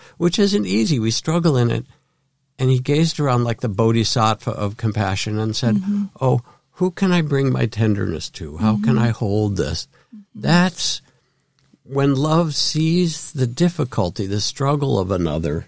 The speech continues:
Speaker 1: in some way. The heart turns to compassion.
Speaker 2: Mm-hmm.
Speaker 1: It's called the quivering of the heart. And when it does happen, all of a sudden,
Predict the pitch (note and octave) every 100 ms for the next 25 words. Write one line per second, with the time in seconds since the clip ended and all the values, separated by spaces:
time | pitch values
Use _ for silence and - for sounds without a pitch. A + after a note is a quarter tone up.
0 | - - G2+ - A2 A2+ G2+ D#2+ F2+ -
1 | _ _ _ _ _ _ _ _ _ _
2 | _ _ _ _ - A2+ D3 C3+ - C#3+
3 | C#3 C#3 C3 - C3 B2 G2+ - D2+ -
4 | - - _ - A3+ - A2 G#3 - B2
5 | A2+ A2+ - C3 C3+ C3 C3 B2 A#2+ G#2+
6 | G#2+ - C3+ A#2 G2 - _ _ _ _
7 | _ _ B2 A#2+ B2 A#2 - D3 F3+ G3
8 | - A#2 F2 - F#2 G#2 G#2 _ _ _
9 | _ - C3+ E3+ F#3+ - C#3 B2 A#2+ A#2+
10 | A#2